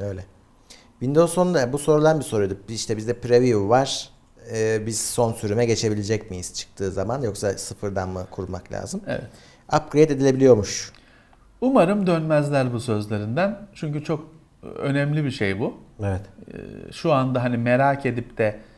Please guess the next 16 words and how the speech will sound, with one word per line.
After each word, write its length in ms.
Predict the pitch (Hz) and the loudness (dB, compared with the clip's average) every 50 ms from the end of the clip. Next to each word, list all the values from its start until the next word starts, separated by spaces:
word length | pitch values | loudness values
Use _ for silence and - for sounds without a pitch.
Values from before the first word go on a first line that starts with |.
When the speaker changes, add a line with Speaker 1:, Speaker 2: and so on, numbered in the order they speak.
| _ _ _ _ - | _ _ _ _ -2
Speaker 2:
preview 440 | - 131 127 127 123 127 123 117 | 0 2 4 4 4 2 2 0
sürümünü 460 | 110 - 123 110 110 110 107 107 107 104 | -2 -2 -2 -2 -2 -2 -2 -4 -6 -6
sürmüş 500 | - - 123 117 117 120 117 113 - 117 | -6 -4 -4 -2 -2 -4 -6 -6 -4 -4
o-, 400 | 107 104 - - 80 69 - - | -4 -4 -4 -6 -10 -10 -10 -6
kurmuş 360 | - 135 120 123 117 - - | -4 -4 -2 -2 -4 -4 -2
olan 280 | 104 101 120 165 196 - - | -2 -2 -2 -4 -6 -8 -12
bir 80 | - 123 | -12 -12
sürü 180 | - - 98 120 | -8 -6 -2 -2
adam 340 | 151 151 123 107 95 87 | 0 0 0 -2 -2 -4
var. 220 | 95 - - - - - - - _ _ _ _ _ - | -6 -8 -8 -10 -20 -20 -20 -20 _ _ _ _ _ -8
Merak 360 | - - 120 101 90 85 - | -4 -2 0 0 -2 -4 -6
etmiş, 280 | 95 90 - - 147 - | -10 -14 -14 -16 -14 -8
kurmuş, 360 | - 165 139 117 98 - - | -6 -4 -4 -4 -4 -2 -2
haklı. 360 | 139 117 - - - 101 127 - - - - - - - - - - - - - _ _ _ - - | -2 -2 -4 -6 -10 -10 -10 -10 -14 -20 -20 -20 -20 -20 -20 -20 -20 -20 -20 -20 _ _ _ -12 -6
Ee, 60 | 123 127 127 127 127 127 127 127 - - | -2 0 2 4 4 4 2 2 2 4
o 360 | 143 170 196 202 190 - - | 4 6 6 4 4 0 -2